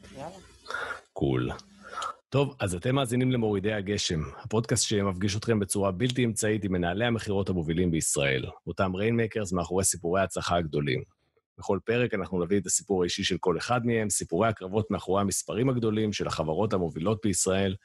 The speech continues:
Speaker 2: והכי חשוב, כלים וטיפים שתוכלו לממש מחר בבוקר. אז אני אדיר צימרמן, מייסד ריינמייקרס איי אל, היוזמה לקידום תחום המכירות בקרב יזמים ואנשי מכירות בישראל,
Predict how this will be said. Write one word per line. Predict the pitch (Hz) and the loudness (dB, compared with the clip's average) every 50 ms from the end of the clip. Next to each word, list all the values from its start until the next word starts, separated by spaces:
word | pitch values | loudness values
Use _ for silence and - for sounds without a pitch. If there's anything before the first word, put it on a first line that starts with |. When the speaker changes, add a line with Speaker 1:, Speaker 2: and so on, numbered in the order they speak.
| - - - - _ _ _ | -10 -10 -10 -10 _ _ _
Speaker 2:
והכי | - - - - 127 120 | -4 -4 0 0 0 0
חשוב, | 123 117 - - 123 120 113 107 - - | 0 -2 0 0 0 0 0 -2 -2 -2
כלים | 90 85 90 101 98 90 | 0 2 2 2 2 0
וטיפים | 85 82 - 110 95 - 113 110 101 | -2 -2 -2 -4 -2 0 0 0 2
שתוכלו | - 85 - - - - 92 87 | 0 -2 -2 -4 -6 -2 0 2
לממש | 85 80 78 92 107 113 - - - | 2 2 2 2 2 2 2 0 -2
מחר | 76 - - - 90 90 92 90 | -4 -6 -2 0 2 2 2 2
בבוקר. | 85 80 85 73 - 76 - - - - 104 - - _ _ - - - - _ _ _ _ _ _ | 2 0 -2 -2 -2 -4 -4 -2 -2 -2 -4 -4 -10 _ _ -20 -20 -20 -20 _ _ _ _ _ _
אז | 92 95 90 90 | -6 -4 -2 0
אני | 90 101 113 | 2 2 2
אדיר | 117 113 120 120 | 2 2 0 0
צימרמן, | 117 - 110 104 101 101 98 98 98 98 | 0 0 0 0 2 2 0 0 -2 -2
מייסד | 95 87 82 82 - - 101 90 85 | -2 -2 -2 -2 0 0 0 0 0
ריינמייקרס | 90 90 98 104 107 110 107 - 117 110 98 104 | 0 0 2 2 2 2 0 0 -2 -2 0 0
איי | 107 95 87 82 82 | 2 2 2 2 2
אל, | 82 82 | 2 2
היוזמה | 78 80 80 76 85 90 95 | 2 0 0 0 0 2 2
לקידום | 98 87 - 92 98 98 98 | 2 0 0 0 2 2 0
תחום | 101 - - 104 | 0 0 0 0
המכירות | 104 104 104 - - 101 92 104 98 | 2 2 0 0 -2 0 0 0 0
בקרב | 95 95 - 104 98 98 90 | 0 -2 0 0 0 2 2
יזמים | 92 87 80 85 85 104 131 143 139 117 | 0 0 0 -2 -2 0 0 0 0 0
ואנשי | 98 82 78 - - 85 | -2 -2 -4 -4 -4 -4
מכירות | 80 85 - 85 82 80 76 | -4 0 0 0 0 0 0
בישראל, | 78 80 - - - - 98 113 113 110 113 | -2 -2 -2 -2 -2 0 0 2 2 2 0